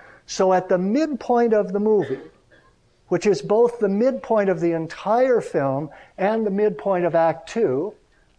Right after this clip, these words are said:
which is from the twenty-five percent to the seventy-five percent mark,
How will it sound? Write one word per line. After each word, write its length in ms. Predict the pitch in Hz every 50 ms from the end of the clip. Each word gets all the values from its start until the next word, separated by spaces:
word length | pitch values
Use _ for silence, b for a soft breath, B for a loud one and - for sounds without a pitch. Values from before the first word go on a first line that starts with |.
| _ -
which 160 | 147 139 -
is 140 | 160 143 135
from 220 | - 170 151 151
the 80 | 151 143
twenty-five 640 | 143 - - 180 175 180 170 - 185 170 160 151 156
percent 480 | - 151 139 - - 165 160 156 151 -
to 100 | - 135
the 160 | 135 131 127
seventy-five 720 | - - - 165 156 156 151 151 143 - 156 147 139 131 -
percent 400 | - 139 - - 196 202 202 175
mark, 380 | 170 127 110 107 131 - -